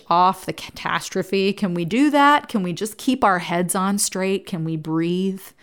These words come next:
Because what they want from you is reactivity. And why would you be reactive? Because they've convinced you that you should be afraid. "You have this disease, take this pill. Oh, we all run to the store and get it. This is the catastrophic event. You have to believe this to avoid the catastrophic event. Okay, we all do that."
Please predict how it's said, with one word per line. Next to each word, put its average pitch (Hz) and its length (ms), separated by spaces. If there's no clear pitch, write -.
Because 226 260
what 208 300
they 311 120
want 277 320
from 170 220
you 156 240
is 151 160
reactivity. 180 880
And 165 140
why 196 180
would 269 160
you 294 80
be 285 120
reactive? 269 760
Because 170 220
they've 170 180
convinced 180 400
you 147 100
that 147 120
you 156 100
should 175 260
be 151 140
afraid. - 420
"You 262 180
have 302 240
this 285 200
disease, 262 420
take 285 260
this 285 140
pill. 269 340
Oh, 320 140
we 294 100
all 294 200
run 302 140
to 294 40
the 277 80
store 294 220
and 285 100
get 285 140
it. - 200
This 294 160
is 320 80
the 320 80
catastrophic 285 600
event. 277 320
You 277 100
have 285 240
to 214 80
believe 269 580
this 294 260
to 240 120
avoid 269 280
the 285 60
catastrophic 277 580
event. 269 240
Okay, 302 240
we 277 160
all 302 160
do 311 140
that." 311 320